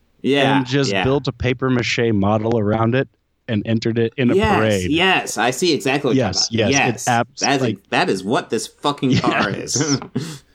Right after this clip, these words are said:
Speaker 2: It's, it probably
Speaker 1: I'm
Speaker 2: is that.
Speaker 1: I'm gonna make a, well, you know, I'm gonna make a bulletproof car, but design it so my fucking head's sticking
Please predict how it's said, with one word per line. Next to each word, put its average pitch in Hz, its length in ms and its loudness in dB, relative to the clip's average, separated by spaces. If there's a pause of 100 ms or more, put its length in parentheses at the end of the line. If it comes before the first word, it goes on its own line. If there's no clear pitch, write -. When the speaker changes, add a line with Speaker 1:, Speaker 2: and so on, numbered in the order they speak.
Speaker 2:
It's, - 280 -4 (240)
it 156 140 -4
probably 156 580 -2
Speaker 1:
I'm 143 100 0
Speaker 2:
is 175 180 -4
that. 101 540 -6 (960)
Speaker 1:
I'm 156 220 0
gonna 180 200 2
make 160 220 0
a, 113 220 -2 (260)
well, 156 220 0
you 185 100 2
know, 175 80 2
I'm 190 140 2
gonna 220 100 2
make 180 220 0
a 127 80 0
bulletproof 151 720 0
car, 151 340 0
but 135 240 -2
design 131 380 0
it 139 100 -2
so - 80 -4
my 113 200 0
fucking 147 400 -4
head's 131 400 -4
sticking - 520 -2